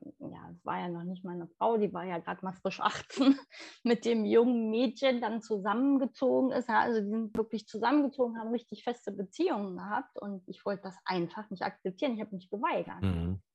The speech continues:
Speaker 2: Ja,
Speaker 1: So, und,
Speaker 2: verständlich. Mhm.
Speaker 1: und das war der Weg, der nicht geht,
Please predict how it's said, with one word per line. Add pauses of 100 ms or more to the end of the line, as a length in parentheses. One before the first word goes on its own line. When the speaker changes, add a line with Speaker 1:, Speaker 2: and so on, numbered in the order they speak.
(220)
Speaker 2:
Ja, (220)
Speaker 1:
So,
und,
Speaker 2:
verständlich.
Mhm.
Speaker 1:
und
das
war
der
Weg,
der
nicht
geht,